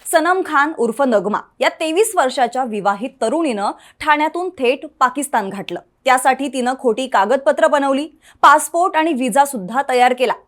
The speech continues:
त्या कागदपत्रांच्या मदतीनं ती पाकिस्तानात पोहोचली. एक महिन्यानंतर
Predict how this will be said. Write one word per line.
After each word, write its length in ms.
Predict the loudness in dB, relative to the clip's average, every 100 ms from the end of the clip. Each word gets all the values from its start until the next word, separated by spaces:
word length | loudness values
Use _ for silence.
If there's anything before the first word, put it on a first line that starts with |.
| _ _ 4
त्या 120 | 4
कागदपत्रांच्या 960 | 6 4 8 6 6 0 2 0 2 0
मदतीनं 540 | 0 -2 -4 -4 -4 -4
ती 80 | -4
पाकिस्तानात 680 | -2 -2 -4 -4 -4 -4 -4
पोहोचली. 360 | -4 -4 -6 -10 -14 _
एक 280 | -2 -2 -2
महिन्यानंतर 800 | -2 -2 -2 -2 0 0 2 2